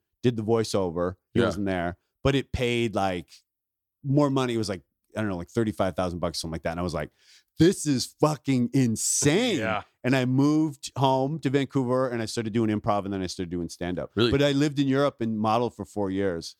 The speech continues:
Speaker 2: Did you have sex with models?
Speaker 1: Uh, I ha-, I have, I have done that before. Yeah.
Speaker 2: Shut up.
Speaker 1: Not, not, it wasn't a frequent thing. I was, i-, the, 'cause female models are more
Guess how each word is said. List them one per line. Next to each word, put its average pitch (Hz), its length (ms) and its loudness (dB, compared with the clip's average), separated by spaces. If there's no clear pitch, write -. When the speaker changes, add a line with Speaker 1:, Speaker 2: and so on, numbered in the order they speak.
Speaker 2:
Did 110 140 0
you 117 60 4
have 107 80 0
sex 107 220 -2
with 120 80 -4
models? 139 420 -6
Speaker 1:
Uh, 139 340 4
I 131 80 2
ha-, 147 260 0
I 139 140 2
have, 147 340 0
I 131 200 0
have 131 240 -2
done 139 160 0
that 120 160 -2
before. 92 340 -10
Yeah. 113 180 2
Speaker 2:
Shut - 300 -6
up. 131 280 -6
Speaker 1:
Not, 185 320 2
not, 160 280 0
it 151 80 0
wasn't 151 260 2
a 139 40 0
frequent 135 500 -2
thing. 80 280 -8
I 113 60 2
was, 113 240 0
i-, 143 80 2
the, 147 360 2
'cause 165 160 4
female 202 420 0
models 156 420 0
are 135 60 0
more 135 800 0